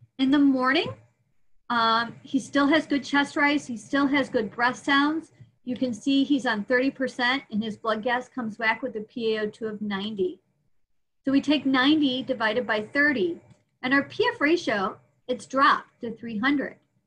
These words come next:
Now, we still have that bruise or contusion on the lung, so we don't have a normal lung, but we've dropped ninety-five points, which is telling you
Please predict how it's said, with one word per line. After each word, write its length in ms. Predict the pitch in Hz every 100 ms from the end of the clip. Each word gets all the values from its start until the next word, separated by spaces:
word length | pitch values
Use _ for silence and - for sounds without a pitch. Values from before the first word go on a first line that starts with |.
| _ _
Now, 100 | 247
we 140 | 254 294
still 360 | - - 440 508
have 260 | 403 359
that 240 | 320 311 -
bruise 340 | 269 302 311
or 140 | 262
contusion 600 | 220 233 214 339 381 370
on 140 | 240 208
the 80 | 196
lung, 340 | 190 185 202
so 140 | -
we 120 | 247 240
don't 360 | 262 302 415
have 140 | 320 220
a 20 |
normal 420 | 208 247 302 294
lung, 280 | 208 185 - _ _ _ _ _ _
but 120 | - 285
we've 200 | 311 247
dropped 320 | 294 381 370
ninety-five 640 | 269 277 277 277 262 226 -
points, 520 | - 311 190 - -
which 200 | 254 -
is 180 | 285 -
telling 540 | - 330 403 523 392
you 400 | 220 202 190 202